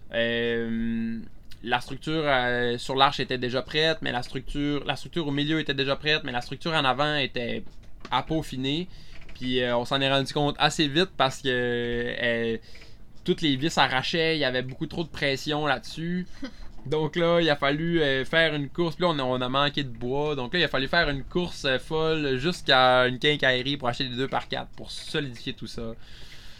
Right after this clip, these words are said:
Speaker 1: Donc, euh, mais finalement, ça s'est bien passé. Et là, euh, on est allé, euh, on est parti, le mât était bien sécurisé. Après ça, là, tu mets des benders, euh, des strap ratchets, là, comme de truck.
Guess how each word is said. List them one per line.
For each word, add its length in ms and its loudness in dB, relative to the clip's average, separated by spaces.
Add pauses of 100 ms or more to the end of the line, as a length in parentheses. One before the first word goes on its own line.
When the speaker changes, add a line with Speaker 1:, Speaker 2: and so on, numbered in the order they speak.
(600)
Speaker 1:
Donc, 300 4
euh, 180 6
mais 280 6
finalement, 340 2
ça 80 -2
s'est 140 0
bien 160 2
passé. 420 2 (1080)
Et 140 0
là, 480 4
euh, 1200 -2 (420)
on 200 -4
est 120 -4
allé, 440 4
euh, 320 0
on 160 -2
est 60 -4
parti, 420 0
le 120 4
mât 200 0
était 180 -4
bien 160 -4
sécurisé. 520 -4
Après 200 -2
ça, 180 0
là, 140 0
tu 140 -8
mets 160 0
des 260 -2
benders, 720 0
euh, 400 -2
des 220 -4
strap 320 -4
ratchets, 420 0
là, 180 0
comme 260 -2
de 80 -4
truck. 280 -6